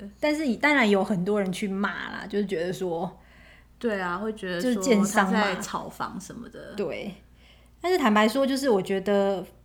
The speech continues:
Speaker 1: 那个租屋的确是会有一些风险啊。
Speaker 2: 我觉得租屋就是你，你付出去的房租都是在帮你的房东缴房贷，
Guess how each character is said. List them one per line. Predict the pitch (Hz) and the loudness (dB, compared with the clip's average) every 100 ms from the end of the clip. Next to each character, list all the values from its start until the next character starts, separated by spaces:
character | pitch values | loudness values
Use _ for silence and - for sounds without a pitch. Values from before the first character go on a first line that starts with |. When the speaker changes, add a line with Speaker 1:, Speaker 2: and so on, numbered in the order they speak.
| - - | -20 -6
Speaker 1:
那 | 233 220 | -2 0
个 | 202 185 165 160 170 - | -2 -4 -4 -6 -8 -14
租 | - 247 247 247 247 | -4 -2 0 0 -2
屋 | 233 - - | -4 -10 -8
的 | - 196 | -6 -4
确 | 190 240 | -2 0
是 | 202 220 | 0 -2
会 | 202 175 | -2 -4
有 | - | -4
一 | |
些 | 185 175 | -6 -8
风 | - - 180 | -10 -10 -8
险 | - - - - | -8 -8 -10 -16
啊。 | 165 - - - - | -14 -16 -18 -20 -10
Speaker 2:
我 | 233 | -4
觉 | 226 294 | -2 0
得 | 349 302 | -2 -2
租 | - 294 | -4 -4
屋 | 269 277 277 | -2 -2 -2
就 | 277 262 | -2 -4
是 | 262 262 220 185 127 - - - - - - | -4 -2 0 0 -2 -10 -20 -20 -20 -20 -10
你， | 196 180 - - | -10 -10 -14 -10
你 | 202 196 | -8 -8
付 | 190 294 | -6 -6
出 | 240 247 240 | -2 -2 -4
去 | - 262 | -4 -4
的 | 202 190 180 170 175 | -4 -4 -4 -4 -8
房 | 175 175 175 | -4 -2 -2
租 | 180 208 | -4 -6
都 | 208 208 | -4 -4
是 | 208 220 | -4 -6
在 | 208 190 | -4 -6
帮 | 185 170 175 | -4 -6 -6
你 | 175 | -8
的 | 117 - - | -10 -12 -14
房 | - 185 180 | -4 -2 -2
东 | 185 202 | -2 -2
缴 | 208 - | -2 -6
房 | - - 135 143 | -8 -14 -16 -8
贷， | 156 - 180 | -8 -8 -14